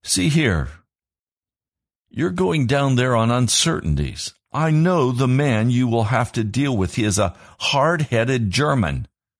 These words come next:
Now, right down this road, there's a church, but we have no services and we have no Sunday school. If you'll stay here, I will give you the best room in the house, and you'll have all the time you want to pray.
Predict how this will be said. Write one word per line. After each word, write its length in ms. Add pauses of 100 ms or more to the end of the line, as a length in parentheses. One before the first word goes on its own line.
(560)
Now, 180
right 320
down 300
this 240
road, 320
there's 220
a 80
church, 540
but 160
we 140
have 160
no 220
services 760 (340)
and 200
we 100
have 140
no 160
Sunday 380
school. 460 (220)
If 240
you'll 160
stay 380
here, 420
I 140
will 160
give 260
you 140
the 140
best 400
room 200
in 120
the 80
house, 500 (480)
and 160
you'll 120
have 220
all 220
the 100
time 380
you 120
want 320
to 80
pray. 580